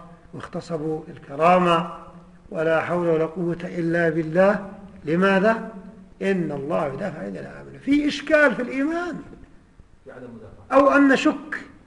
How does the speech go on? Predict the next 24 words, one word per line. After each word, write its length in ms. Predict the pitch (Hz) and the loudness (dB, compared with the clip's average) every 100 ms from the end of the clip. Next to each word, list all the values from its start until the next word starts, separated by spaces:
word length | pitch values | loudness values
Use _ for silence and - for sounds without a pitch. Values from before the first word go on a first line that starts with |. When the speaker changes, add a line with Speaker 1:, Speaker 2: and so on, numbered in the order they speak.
| _ - _ _ | _ -20 _ _
Speaker 1:
في 180 | - 208 | 0 4
هذه 300 | 196 175 170 | 4 4 -4
الآية، 280 | - - - - | -8 -12 -18 -2
أو 180 | 240 240 | 2 4
أن 120 | 240 | 2
نشك 340 | 226 208 285 - | -2 -2 -4 -6
في، 340 | - 185 185 185 180 - - - | -8 -6 -6 -10 -18 -20 -20 -6
يعني، 280 | 180 160 175 | -2 -2 -2
في 140 | 190 | -4
مدافعة 520 | 165 147 156 156 131 131 | -4 -2 -4 -6 -12 -14
رب 160 | 120 110 | -14 -12
العالمين. 420 | 110 113 110 104 - - - - - - - - | -14 -14 -16 -20 -20 -20 -20 -20 -20 -20 -20 -20
مستحيل، 440 | - 262 - - - - - - - - 240 | -10 -8 -8 -12 -16 -18 -18 -18 -20 -20 -8
لا 140 | 277 | -2
يمكن 420 | 320 240 - 202 | 2 2 2 -2
أبدا. 500 | - 262 226 208 160 117 - - - - - - | 0 2 2 2 0 -4 -12 -18 -20 -20 -20 -12
الله 200 | 190 208 | -4 2
عز 160 | 214 208 | 4 4
وجل 280 | 196 220 220 - - - - - | 4 2 -2 -10 -18 -20 -20 -12
لا 800 | 175 190 240 254 254 254 254 254 254 - - - 220 | -2 2 4 6 6 4 2 -2 -10 -18 -20 -20 -12
ي-، 220 | 202 190 190 - - - - | -10 -10 -12 -18 -20 -18 0
لا 500 | 202 240 247 247 233 | 4 8 10 8 6
يخذل 420 | 254 - 208 214 | 4 2 0 0
أبدا. 420 | 262 220 143 123 | 2 2 0 -2